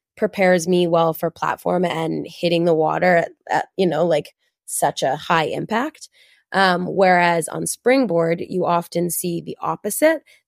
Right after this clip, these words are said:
They've got bigger legs, stronger lower body, and a smaller upper body, um, so that they can really use the springboard,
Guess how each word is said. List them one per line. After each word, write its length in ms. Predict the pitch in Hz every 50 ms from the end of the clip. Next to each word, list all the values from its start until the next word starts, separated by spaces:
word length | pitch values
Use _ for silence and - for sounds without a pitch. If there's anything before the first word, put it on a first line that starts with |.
| _
They've 180 | - 175 175 -
got 220 | - 175 165 - _ _
bigger 280 | 196 190 - 196 196 190
legs, 380 | 185 185 180 175 175 180 175
stronger 560 | - - - - - 180 180 175 175 170 185 180
lower 360 | 170 170 160 160 165 180 180
body, 400 | 190 202 214 220 226 262 262 254
and 240 | - - 165 165 -
a 60 | 165
smaller 460 | - - - 165 165 160 160 156 - -
upper 240 | 156 - - 185 190
body, 440 | - 220 240 262 302 349 381 370 - _ _ _ _ _ _
um, 160 | - 180 170
so 140 | 165 - -
that 140 | 175 170 -
they 100 | 170 175
can 160 | - - 170
really 300 | 165 160 170 170 175 175
use 600 | 175 156 156 170 170 165 170 170 180 180 185 180 -
the 140 | - 165
springboard, 680 | - - - - 170 165 175 180 220 269 311 339 -